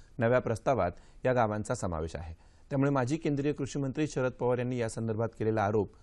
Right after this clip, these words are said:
दिशाभूल करणारा आहे, असंही ते म्हणाले.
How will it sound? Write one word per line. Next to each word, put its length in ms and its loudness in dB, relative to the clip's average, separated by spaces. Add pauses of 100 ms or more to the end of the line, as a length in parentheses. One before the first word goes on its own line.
(260)
दिशाभूल 440 0
करणारा 360 0
आहे, 220 -4 (140)
असंही 260 -2
ते 60 -6
म्हणाले. 460 -12